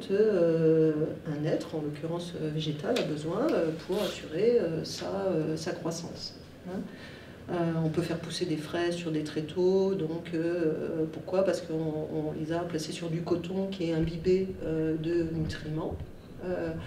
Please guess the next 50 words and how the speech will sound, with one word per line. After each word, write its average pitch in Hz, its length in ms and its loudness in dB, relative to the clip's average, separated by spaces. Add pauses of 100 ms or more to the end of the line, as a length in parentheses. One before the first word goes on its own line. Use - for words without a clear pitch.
(280)
on 160 60 -2
peut 160 100 -6
faire 175 200 2
pousser 190 560 2
donc, 160 180 4
du 160 100 4
maïs 156 260 4
dans 160 100 4
des 156 100 4
terres - 220 -4
mortes, - 480 0 (360)
hein, 196 240 2
mais 170 80 6
c'est 170 220 -2
pas 160 100 0
n'importe 185 300 2
quel 170 140 -2
maïs, 170 380 0
c'est 185 60 2
du 165 120 0
maïs 160 340 2
O 165 40 -2
G 156 240 -2
M, 330 200 2 (320)
c'est-à-dire 175 480 0
que 190 260 2
c'est 196 400 0
un, 165 140 2 (100)
un 175 80 -4
maïs 180 500 -2
donc, 170 200 0
qui - 120 -2
est 170 40 -4
capable 175 320 0
de 165 100 2
se 160 80 -2
développer 175 800 4
et - 20 4
de 160 140 2
croître, 180 580 -2
euh, 160 440 4 (640)
en 160 120 8
étant, 151 360 6
euh, 139 240 2
résistant 165 560 2
donc, 143 180 0
à 127 60 -4
tous - 160 -4
les 180 160 6
intrants. 151 320 -2